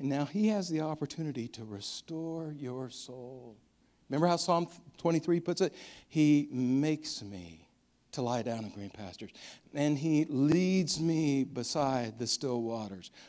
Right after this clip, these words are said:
Why? So he can feed my faith and make me strong again.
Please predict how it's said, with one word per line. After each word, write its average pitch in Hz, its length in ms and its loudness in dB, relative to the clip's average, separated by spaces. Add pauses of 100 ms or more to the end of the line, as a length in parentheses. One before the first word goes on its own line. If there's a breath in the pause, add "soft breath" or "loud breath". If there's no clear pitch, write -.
Why? 208 320 0
So 170 260 2
he 165 160 2
can 143 240 0 (240 loud breath)
feed 180 400 0
my 143 220 -8
faith 160 440 -4
and 120 260 -8
make 160 220 -8
me 165 160 -6
strong 151 520 -4
again. 127 400 -6